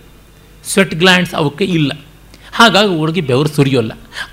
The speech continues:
ಅದರಿಂದಲೇ ಅವುಗಳಿಗೆ ಬಹಳ ಕಷ್ಟ ಬೇಗೆ ಎಲ್ಲ ತಾಳ್ಕೊಳ್ಳೋದು. ಬೇಸಿಗೆ ಬಂದಾಗ ನೆಲದಿಂದ ಹಾವುಗಳು ಎಲ್ಲ ಕಡೆಯೂ ಹರಿದಾಡೋದಕ್ಕೆ ಆರಂಭವಾಗುತ್ತವೆ,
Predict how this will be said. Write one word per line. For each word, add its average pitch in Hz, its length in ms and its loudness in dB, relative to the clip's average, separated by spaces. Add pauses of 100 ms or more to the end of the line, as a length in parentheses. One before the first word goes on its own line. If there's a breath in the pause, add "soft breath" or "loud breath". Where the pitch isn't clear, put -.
(120)
ಅದರಿಂದಲೇ 220 440 4
ಅವುಗಳಿಗೆ 190 400 2
ಬಹಳ 139 280 4
ಕಷ್ಟ - 520 -6
ಬೇಗೆ 156 360 0
ಎಲ್ಲ 151 160 -2
ತಾಳ್ಕೊಳ್ಳೋದು. 139 560 -2
ಬೇಸಿಗೆ 170 400 -2
ಬಂದಾಗ 156 440 -4 (300 loud breath)
ನೆಲದಿಂದ 165 420 0
ಹಾವುಗಳು 160 400 2
ಎಲ್ಲ 147 260 0
ಕಡೆಯೂ 165 280 -2
ಹರಿದಾಡೋದಕ್ಕೆ 147 640 -2
ಆರಂಭವಾಗುತ್ತವೆ, 139 840 -4